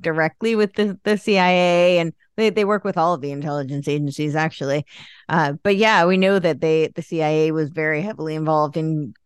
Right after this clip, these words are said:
using the, uh, specifically the Grateful Dead, but lots of bands to, uh, create a drug culture and do beta testing on the masses. They wanted to see if they could use it for mind control. They found that the, uh,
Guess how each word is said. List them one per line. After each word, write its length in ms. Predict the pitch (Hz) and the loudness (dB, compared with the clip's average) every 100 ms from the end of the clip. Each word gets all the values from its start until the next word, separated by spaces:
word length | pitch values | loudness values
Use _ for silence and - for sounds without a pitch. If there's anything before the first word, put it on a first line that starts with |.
| - | -16
using 880 | 175 196 226 190 185 175 165 147 127 | -6 0 2 2 0 0 -2 -4 -2
the, 380 | 170 165 165 160 _ _ - | 0 2 0 -2 _ _ -4
uh, 300 | 160 147 135 156 - | 0 2 0 -6 -14
specifically 720 | 175 160 220 233 175 - 151 | -12 -4 -2 0 -2 0 -2
the 80 | - | 0
Grateful 280 | 156 147 | -4 -2
Dead, 180 | 151 156 | -2 -2
but 80 | 151 | 0
lots 260 | 165 254 330 | 0 2 0
of 140 | 247 | -2
bands 440 | 165 139 147 - 190 - | -2 -4 -6 -8 -14 -8
to, 400 | 214 185 170 170 - _ - | -2 2 4 2 -2 _ -6
uh, 200 | 151 156 - | 0 0 0
create 420 | - 170 175 - | -2 0 0 -2
a 80 | 165 | -4
drug 300 | 175 165 160 | -2 -2 -2
culture 540 | 175 170 - 233 220 | -6 -6 -4 -2 0
and 200 | 185 175 | 0 0
do 120 | 165 | 0
beta 300 | 147 175 214 | 0 0 0
testing 440 | 196 160 147 185 160 | -2 -4 -6 -6 -4
on 100 | 151 | -4
the 60 | |
masses. 500 | 151 170 220 175 139 | -2 -2 -2 -4 -4
They 100 | 151 | -2
wanted 240 | 160 165 156 | -4 -4 -6
to 60 | |
see 160 | - 196 | -8 -8
if 100 | 180 | -6
they 100 | 160 | -6
could 220 | 160 139 | -8 -8
use 200 | 160 170 | -6 -4
it 100 | 180 | -6
for 80 | - | -8
mind 260 | 151 170 214 | -6 -4 -4
control. 380 | 143 120 147 - _ _ _ _ _ _ _ _ - | -6 -6 -8 -10 _ _ _ _ _ _ _ _ -4
They 80 | 185 | 0
found 300 | 208 208 185 | 2 2 0
that 100 | 170 | 0
the, 160 | 185 - | -2 0
uh, 140 | 202 | 0